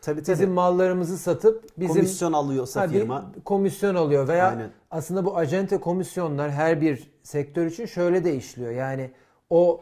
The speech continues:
Speaker 2: size bir fatura kesebilir.
Speaker 1: Hı hı.
Speaker 2: Siz ona bir komisyonunu ödüyorsunuzdur.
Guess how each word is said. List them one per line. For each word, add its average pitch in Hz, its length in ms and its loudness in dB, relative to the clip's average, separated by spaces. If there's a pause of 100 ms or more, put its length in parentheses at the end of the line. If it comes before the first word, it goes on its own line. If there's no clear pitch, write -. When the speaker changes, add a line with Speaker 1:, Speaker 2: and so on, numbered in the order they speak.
Speaker 2:
size 165 380 0
bir 170 80 2
fatura 180 380 2
kesebilir. 190 800 0
Speaker 1:
Hı 110 60 -18
hı. 113 200 -18
Speaker 2:
Siz 170 180 -6
ona 180 220 2
bir 170 80 -2
komisyonunu 185 640 0
ödüyorsunuzdur. 151 880 0